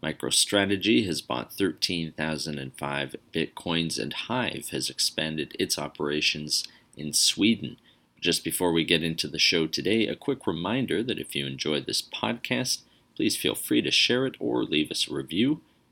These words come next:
And as always, I recommend checking out some of the other podcasts on investor ideas dot com. This includes the Clean Tech and Climate Change podcast, as well as the Cannabis Podcast, and many others, all of which will bring you up to speed on the latest stock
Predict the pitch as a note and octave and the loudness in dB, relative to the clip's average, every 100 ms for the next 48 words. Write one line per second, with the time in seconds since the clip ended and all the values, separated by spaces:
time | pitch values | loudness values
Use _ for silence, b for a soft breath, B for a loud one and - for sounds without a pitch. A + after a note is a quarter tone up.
0 | b - A2+ D2+ D#2 D#2 D#2 D2+ D2+ D2+ | b -2 2 4 4 4 2 0 0 -4
1 | D#2+ C#2+ D2 - - D2+ B1+ - - C2+ | -4 -4 -2 -2 -2 -4 -4 -2 -4 -4
2 | - F2+ F2 - E2+ E2 - D2 - - | -6 -2 -4 -4 -4 -4 -4 -4 -4 -2
3 | G#2+ A#2 D2 B1 - - A#1 A#1 - - | -2 -2 -4 -4 -2 -2 -4 -6 -6 -6
4 | - - - G#2+ A2 G#2 D#2+ E2 - - | -6 -8 -8 -2 -2 -2 -2 -4 -8 -2
5 | A2+ A#2+ C#3 - B B B - - C3+ | 2 2 2 -2 B B B -18 -6 0
6 | C3+ - D2 - D2 - C#2 B1+ - C2+ | 2 2 -2 -2 -6 -4 -4 -2 0 0
7 | A#1+ - - F#2+ - G#2+ G#2 - - b | -2 -6 -6 -6 -4 -2 -2 -2 -6 b
8 | b D2 D2 C#2 - - - - F#2 F2 | b -6 -2 -2 -2 -6 -8 -6 -4 -2
9 | C#2+ - - - A2+ - A#2 A2+ - - | -2 -4 -4 -4 -4 -4 -4 -2 -2 -6
10 | b b - - F#2 C#2+ B1+ D#2+ G#2 G#2 | b b -6 0 2 2 2 2 2 2
11 | - - b b - D2+ C#2+ D#2 - - | -2 -6 b b -4 -2 -2 -2 -4 -4
12 | - E2+ D#2+ C#2 F#2+ - E2+ - - A#2+ | -2 0 0 0 -4 -4 0 2 2 2
13 | A#2 - G2 G#2 E2+ D#2+ C#2 - - - | 2 2 -2 -2 -2 0 0 2 0 0
14 | D#2 | -4